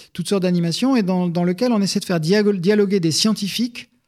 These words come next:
avec des auteurs, des artistes. Et voilà, c'est, ça nous, c'est quelque chose qui nous semble très riche. Donc, regardez Hypermonde, donc, euh, hypermonde au pluriel point F R, il y a un site,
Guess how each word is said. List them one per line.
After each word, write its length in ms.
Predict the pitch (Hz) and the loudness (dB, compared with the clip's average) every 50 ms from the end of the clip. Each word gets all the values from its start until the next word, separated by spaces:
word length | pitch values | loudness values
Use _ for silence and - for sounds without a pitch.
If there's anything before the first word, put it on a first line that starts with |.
| _ _ _ _ _ _ | _ _ _ _ _ _
avec 280 | - 185 175 196 190 | -2 0 0 0 0
des 220 | 170 170 175 170 165 | 2 0 0 0 0
auteurs, 300 | 160 143 - 185 185 170 | -2 -2 -2 -2 -2 0
des 180 | 160 165 151 | -2 -2 -2
artistes. 460 | 156 147 151 - - 143 - - - - | -2 -4 -6 -12 -14 -16 -16 -16 -16 -14
Et 60 | 202 147 | -12 -10
voilà, 200 | 143 143 147 151 | -10 -10 -12 -12
c'est, 160 | - - 160 | -12 -12 -12
ça 140 | 151 - 160 | -8 -6 -6
nous, 100 | 151 143 | -6 -6
c'est 120 | - - | -6 -10
quelque 120 | - - 135 | -10 -8 -8
chose 120 | 180 180 | -8 -6
qui 120 | 180 - 165 | -6 -4 -4
nous 100 | 151 147 | -4 -4
semble 300 | - 170 165 151 143 135 | -6 -6 -6 -6 -6 -6
très 180 | - - 175 | -6 -6 -4
riche. 240 | 165 151 202 214 175 | -4 -2 -4 -4 -6
Donc, 180 | - 160 143 - | -6 -8 -8 -6
regardez 460 | 143 143 165 156 165 156 147 156 185 | -4 -4 -2 -2 -2 -2 -2 -2 -2
Hypermonde, 720 | 202 180 156 160 - 165 160 165 165 170 170 151 143 147 - _ _ _ _ _ _ | -2 -2 -4 -2 -2 -2 -2 -2 -2 -2 -2 -4 -6 -10 -14 _ _ _ _ _ _
donc, 160 | - 135 - _ _ - | -16 -16 -16 _ _ -8
euh, 100 | 139 135 156 | -8 -8 -6
hypermonde 520 | 160 156 143 - 170 156 156 165 160 143 | -8 -8 -6 -4 -4 -4 -2 -2 -2 -2
au 40 | 143 | -4
pluriel 420 | 135 - 160 151 151 160 160 151 | -6 -4 -4 -2 -2 0 -2 -2
point 240 | 156 - 165 160 156 | -4 -6 -6 -6 -6
F 120 | 147 - - | -6 -4 -4
R, 140 | 180 165 | -2 -2
il 80 | 156 151 | -2 -2
y 20 | |
a 40 | 143 | -4
un 60 | 143 | -4
site, 320 | 143 139 - 190 185 - | -4 -4 -4 -6 -6 -8